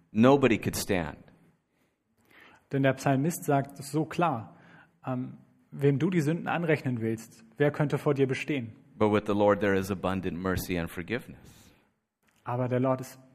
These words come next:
Speaker 2: Der Herr ist übervoll von Gnade und Barmherzigkeit.
Speaker 1: Or if we go to Lamentations, we know the verse, we know it well. His mercies are new every morning.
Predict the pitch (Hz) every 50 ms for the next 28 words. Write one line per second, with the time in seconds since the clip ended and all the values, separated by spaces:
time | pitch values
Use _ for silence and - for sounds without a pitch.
0 | _ _ _ _ - 131 147 127 - 143 156 139 123 - - - 208 208 175 170
1 | 156 147 - - 151 156 160 - 147 131 127 123 - 139 135 139 143 147 151 143
2 | 123 117 123 120 117 110 123 143 143 - 120 - - - 117 143 - - - -
3 | 113 113 110 110 110 101 92 95 101 98 101 110 107 - 120 110 104 101 104 107
4 | 104 - 107 98 104 110 110 - 120 113 120 117 107 101 101 98 101 101 107 110
5 | 110 101 - - 95 95 107 110 110 - 101 98 95 101 104 113 117 107 78 92
6 | 92 90 92 95 101 113 120 123 - - - - - - _ _ _ _ - _
7 | _ _ _ _ _ _ _ _ _ _ _ _ _ _ _ _ 117 113 113 117
8 | 117 117 113 107 - 117 110 104 110 107 104 104 107 107 107 104 104 104 104 104
9 | 110 110 - - - - _ _ _ _ _ _ _ _ 107 110 110 107 107 104
10 | 104 107 104 104 104 104 104 101 101 101 - _ _ _ _ _ _ _ - 95
11 | 101 110 127 147 127 85 80 - -